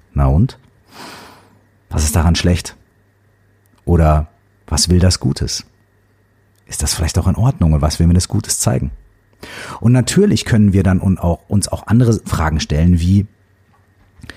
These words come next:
will ich meinen Job ändern? Oder will ich die Situation ändern, in der ich mich befinde? Und so weiter. Aber diesen Fragen können wir uns dadurch nähern, dass wir diese Schleife hier durchlaufen. Ich hab keinen Bock. Dann die Frage, na und?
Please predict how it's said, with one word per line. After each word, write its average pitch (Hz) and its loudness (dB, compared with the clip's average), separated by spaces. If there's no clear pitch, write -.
will 85 2
ich 82 0
meinen 90 4
Job 90 0
ändern? 64 -4
Oder 78 0
will 85 2
ich 82 0
die - -4
Situation 90 2
ändern, 78 2
in 76 2
der 76 0
ich - -4
mich - -4
befinde? 85 0
Und 98 2
so 87 0
weiter. 71 -2
Aber 101 2
diesen 165 2
Fragen 123 2
können 131 2
wir 120 2
uns 98 2
dadurch 90 0
nähern, 85 4
dass - -12
wir 73 -8
diese 78 -2
Schleife 87 0
hier 78 0
durchlaufen. 78 -2
Ich 90 0
hab 147 -4
keinen 123 2
Bock. - 0
Dann 69 -2
die 69 -4
Frage, 67 -4
na 67 0
und? - 0